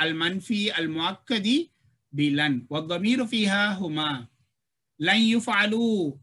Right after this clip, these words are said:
அவர்கள் பல ஆண்கள் செய்யப்பட மாட்டார்கள். நிச்சயமாக.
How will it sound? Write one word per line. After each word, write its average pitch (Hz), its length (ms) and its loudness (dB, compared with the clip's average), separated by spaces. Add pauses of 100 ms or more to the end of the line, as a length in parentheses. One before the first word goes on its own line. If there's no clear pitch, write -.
அவர்கள் 185 520 -4 (180)
பல 170 300 2
ஆண்கள் 185 360 -6
செய்யப்பட 165 640 -6
மாட்டார்கள். 156 720 -4 (1080)
நிச்சயமாக. 151 640 -2